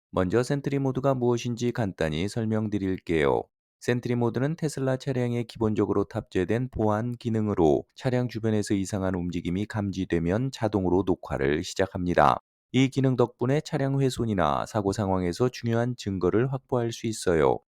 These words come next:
이번에 테슬라 앱 업데이트를 분석한 결과 센트리 모드에 녹화된 영상을 차 안에서만 볼 수 있었던 기존의 불편함이 개선되었다고 해요. 이제 아이오에스 운영체제를 사용하는 스마트폰에서도 직접 영상을 확인할 수 있게 됩니다.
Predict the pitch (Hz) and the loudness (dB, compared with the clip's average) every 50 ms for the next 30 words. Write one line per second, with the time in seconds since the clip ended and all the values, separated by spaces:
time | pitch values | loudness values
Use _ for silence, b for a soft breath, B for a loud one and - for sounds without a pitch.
0 | _ _ _ - - 107 95 113 139 160 - - 160 - - 147 147 143 139 135 | _ _ _ -4 -2 0 2 2 2 2 2 0 -2 0 2 2 4 4 4 4
1 | 131 127 117 110 - - 117 110 107 - - 113 110 117 117 117 - 110 107 107 | 4 4 2 0 0 2 2 2 2 0 0 0 2 2 2 2 0 -2 0 0
2 | 107 - - 117 110 110 104 107 101 95 95 - - 82 76 71 65 62 57 - | -2 0 0 -2 -2 -2 0 2 2 2 2 2 4 4 4 4 2 0 -2 -4
3 | - - 120 110 110 - 107 101 90 87 87 85 - - 87 95 110 110 104 107 | -4 -4 -4 -4 -2 -2 -2 0 0 2 0 0 0 0 0 0 0 0 -2 -2
4 | - - 120 110 107 113 113 107 101 101 98 92 - 101 107 120 131 135 135 - | -2 -2 -2 -2 0 0 0 0 -2 -2 -2 -4 -4 -2 -2 -2 -2 -4 -6 -6
5 | - 139 131 127 127 127 123 - 120 123 131 135 131 127 123 113 107 - - 104 | -4 -2 0 0 0 -2 -2 -4 -2 0 0 0 0 0 0 -2 -2 -2 -2 -2
6 | 95 - - 98 - - - 104 110 110 107 - - 90 - 90 92 98 104 - | -2 0 0 -2 -2 -2 -2 -2 -2 -2 -4 -6 -6 -2 -2 0 0 0 -2 -4
7 | - 101 92 - - 107 98 92 90 92 104 110 110 - - 92 85 - 92 98 | -4 -4 -4 -4 -4 -4 -2 -2 -2 -2 -2 -4 -4 -4 -4 -4 -2 0 -2 -2
8 | 104 98 104 85 85 - - - 73 71 - 82 87 92 90 85 71 67 62 - | -2 0 0 0 0 0 0 -2 -2 0 2 2 4 4 4 4 4 4 2 -2
9 | - _ _ _ _ _ _ _ _ _ - - 107 104 131 143 - - - 107 | -6 _ _ _ _ _ _ _ _ _ -4 -4 -2 0 0 0 0 0 2 2
10 | 113 120 120 120 120 120 120 120 117 - 123 120 120 117 117 117 110 - 120 110 | 2 4 4 4 6 6 4 2 0 -2 -4 -4 -2 -2 -2 -4 -4 -6 -6 -4
11 | 107 107 107 127 131 135 - 147 127 127 120 117 117 120 131 135 135 - - 147 | -2 0 0 0 0 -2 -2 -2 -2 0 0 -2 -2 -2 -2 -4 -4 -6 -4 -2
12 | 139 135 - - 131 - - - 120 110 107 - 104 92 - - 80 73 69 65 | -2 -2 -2 -4 -6 -4 -2 -2 0 0 0 0 -2 -2 2 2 2 4 2 0
13 | - - 107 95 - - - 120 120 117 110 107 107 107 107 120 107 107 113 123 | 0 -2 -4 -4 -2 2 2 2 4 4 2 0 0 -2 -2 -2 0 0 0 0
14 | 131 131 - 143 139 143 135 127 127 - - 113 110 110 - 95 87 85 82 80 | -2 -2 -4 -6 -4 -4 -4 -4 -4 -2 -2 -4 -2 0 0 2 2 2 0 0
15 | 78 76 69 64 62 58 - _ | 0 2 4 4 4 2 0 _